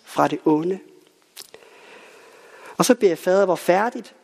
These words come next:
inden jeg slutter med at slå korsets tegn både for mit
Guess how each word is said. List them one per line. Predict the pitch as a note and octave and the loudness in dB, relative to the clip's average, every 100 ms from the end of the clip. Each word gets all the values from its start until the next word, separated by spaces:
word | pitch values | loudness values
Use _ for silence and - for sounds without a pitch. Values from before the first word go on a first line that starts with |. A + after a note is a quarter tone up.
| _ _ _ - | _ _ _ 0
inden | F#3 G#3+ | 2 2
jeg | |
slutter | F#3 A3+ G#3+ | -2 -2 0
med | F3 F#3+ G3+ | 2 0 0
at | - | -4
slå | - G3+ | -4 -2
korsets | - G3+ - | 0 -2 -2
tegn | - F#3+ F#3 D3+ - | -4 0 0 -2 -6
både | E3 | -6
for | F3+ D#3+ | -6 -8
mit | C3 | -8